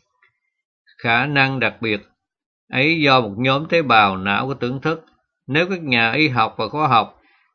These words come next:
chịu khó nghiên cứu bộ não của con người thì sẽ khám phá ra rất dễ dàng. Bốn, do sự không hiểu biết, giáo sư Trần Phương cho rằng những thông tin bí ẩn của anh Nhã, anh Liên, cháu Bích Hằng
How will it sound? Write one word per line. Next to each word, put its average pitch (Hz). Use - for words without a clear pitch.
chịu 113
khó 156
nghiên 147
cứu 160
bộ 113
não 113
của 143
con 143
người 107
thì 110
sẽ 117
khám 147
phá 151
ra 131
rất 143
dễ 127
dàng. 101
Bốn, 135
do 143
sự 113
không 143
hiểu 120
biết, 151
giáo 143
sư 143
Trần 113
Phương 135
cho 135
rằng 107
những 135
thông 156
tin 147
bí 165
ẩn 135
của 151
anh 139
Nhã, 120
anh 135
Liên, 135
cháu 147
Bích 175
Hằng 104